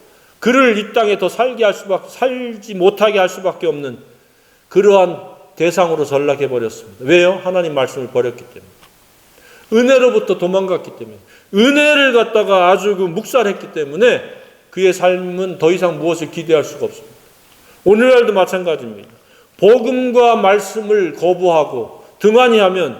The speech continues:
그의 생애는 기대할 만한 게 아무것도 없습니다. 하나님을 슬프시게 하는데 어떤 삶을 기대할 수 있겠습니까?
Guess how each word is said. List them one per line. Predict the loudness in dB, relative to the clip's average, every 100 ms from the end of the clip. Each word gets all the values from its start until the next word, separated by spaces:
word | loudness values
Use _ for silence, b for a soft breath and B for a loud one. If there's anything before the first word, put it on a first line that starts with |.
| -20 b b b
그의 | -4 2 4 4
생애는 | 2 2 0 0 -4 -10 -14
기대할 | -8 0 0
만한 | 0 -6 -6
게 | -6
아무것도 | -6 -6 -8 -10
없습니다. | -16 -18 -20 _ b b b
하나님을 | 0 4 4 4 0
슬프시게 | -2 -8 -8 -10 -2 0
하는데 | 0 -2 -4 -6 -8 B B B
어떤 | 0 2 2
삶을 | 4 2 2 -2
기대할 | -2 0 0
수 | 0 -8
있겠습니까? | -14 -14 -20 -20